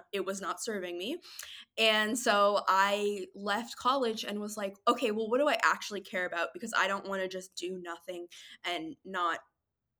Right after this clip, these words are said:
figure out what I, what I wanna do going forward." And so I said, "Okay, I care about community. Let's just focus on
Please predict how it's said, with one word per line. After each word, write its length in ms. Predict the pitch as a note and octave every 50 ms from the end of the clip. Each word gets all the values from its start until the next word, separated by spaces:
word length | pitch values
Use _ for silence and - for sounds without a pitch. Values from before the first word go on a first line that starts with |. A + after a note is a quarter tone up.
| _ _ _ -
figure 300 | - B3+ A3+ F#3+ G#3+ G3+
out 200 | F#3+ C3+ - F#3+
what 140 | G3 - E3
I, 220 | F3 E3+ F3 F3 -
what 240 | F#3 F#3+ G3+ F#3+
I 140 | G3 G3 G3
wanna 240 | F#3+ F#3+ F#3 F#3 F#3
do 240 | - F#3 F#3+ F3+ F3+
going 340 | F#3 F3 E3 D3+ D#3 F3+ F#3
forward." 380 | - E3 - - - - - _ - - - - - - _ -
And 140 | G#3+ A3 A#3
so 120 | - A#3+ A3+
I 80 | A3+ A#3
said, 320 | - B3 A3+ G#3+ - - -
"Okay, 180 | F4 E4+ D#4+ F3+
I 100 | F3 B3
care 280 | B3 - F#4 G4 G4
about 200 | F#4 D#4 A#3+ -
community. 640 | - A#3 G3+ F#3 F#3 F#3+ F#3 E3+ D#3 D#3+ - - - -
Let's 240 | G#3+ A3+ A#3+ A#3+ -
just 220 | F4+ F4+ - -
focus 360 | - A3+ A#3 A3+ C4 C4 B3+
on 280 | C4 A#3 G#3+ G#3 G3+